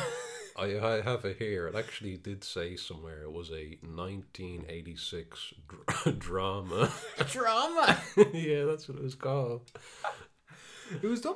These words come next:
Speaker 1: by a British production company, though, as well. So, so it was based in Ireland, but it wasn't
Speaker 2: Yeah.
Speaker 1: done in Ireland.
Speaker 2: That's why I thought I put it on the list, you know,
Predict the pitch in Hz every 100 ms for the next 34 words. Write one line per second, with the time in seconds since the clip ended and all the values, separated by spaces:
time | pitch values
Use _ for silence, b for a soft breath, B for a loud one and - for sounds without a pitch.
0 | 440 196 202 269 - - 151 143 139 131
1 | 123 110 104 101 98 131 131 127 135 120
2 | 135 139 135 160 226 - 127 110 98 92
3 | 87 101 123 139 131 - _ _ - 113
4 | 117 107 85 90 95 113 127 120 110 107
5 | 107 110 110 - 92 92 - 110 104 101
6 | 98 98 139 135 - - - - - 85
7 | 87 107